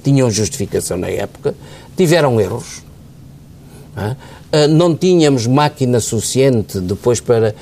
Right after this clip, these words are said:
o problema da, da, da, das parcerias público-privadas que se tem revelado é um problema depois de execução, de acompanhamento.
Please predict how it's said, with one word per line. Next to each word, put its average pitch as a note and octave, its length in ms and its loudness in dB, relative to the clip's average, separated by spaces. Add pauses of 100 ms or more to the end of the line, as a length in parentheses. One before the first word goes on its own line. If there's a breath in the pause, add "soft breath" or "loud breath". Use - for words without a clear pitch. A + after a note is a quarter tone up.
(160 loud breath)
o - 80 -6
problema B2+ 540 2
da, A2 160 2
da, G#2+ 200 0
da, G#2 460 0
das G2+ 120 0
parcerias A#2+ 400 0
público-privadas A#2 720 0
que - 120 -12
se - 80 -8
tem G#2+ 160 0
revelado A#2 540 -2 (300 loud breath)
é A#2+ 100 0
um C3 140 0
problema C#3 440 0
depois D3+ 320 -2
de C#3+ 140 2
execução, D3+ 800 0
de A#2+ 80 0
acompanhamento. D3 720 0